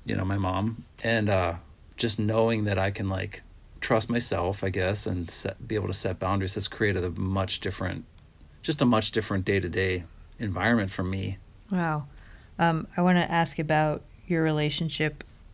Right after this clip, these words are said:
Speaker 2: with your inner child. I'm gonna read you this quote. You said, "Getting in touch with that wounded childlike part of myself that needs to be heal-, heard and healed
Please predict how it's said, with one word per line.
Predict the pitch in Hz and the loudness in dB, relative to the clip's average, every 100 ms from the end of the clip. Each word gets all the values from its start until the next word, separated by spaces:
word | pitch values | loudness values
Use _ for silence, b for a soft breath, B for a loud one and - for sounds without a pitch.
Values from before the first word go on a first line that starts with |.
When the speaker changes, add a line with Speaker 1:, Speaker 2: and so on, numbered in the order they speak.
| - - - | -20 -20 -6
Speaker 2:
with | 160 151 | -4 -2
your | 143 147 | -2 -2
inner | 156 147 | -2 -2
child. | 139 151 147 147 143 143 - - | -2 2 4 4 2 0 -6 -2
I'm | 143 139 | 0 2
gonna | 151 147 | 0 0
read | 147 147 | 0 0
you | 143 139 | 0 0
this | 143 | 0
quote. | 139 151 139 139 - - - - - | -2 0 0 -2 -8 -20 -20 -10 -4
You | |
said, | 151 160 147 | 0 0 2
"Getting | 165 165 165 | 2 4 4
in | 160 | 2
touch | 156 156 147 - - | 2 2 0 -4 -6
with | 143 | -2
that | 139 135 | 0 0
wounded | 143 147 143 147 | 0 -2 0 -2
childlike | 139 147 139 139 139 - | 0 2 2 2 -2 -4
part | - 147 147 | 0 2 2
of | - 139 | 0 -2
myself | 143 143 139 143 135 139 | 0 0 0 0 -2 -2
that | 139 | -2
needs | 139 139 - | 0 -2 -4
to | - | -4
be | 143 | -4
heal-, | 143 165 170 170 165 | -2 0 2 2 4
heard | 202 208 | 6 8
and | 175 151 | 6 2
healed | 139 185 185 190 | 2 4 6 6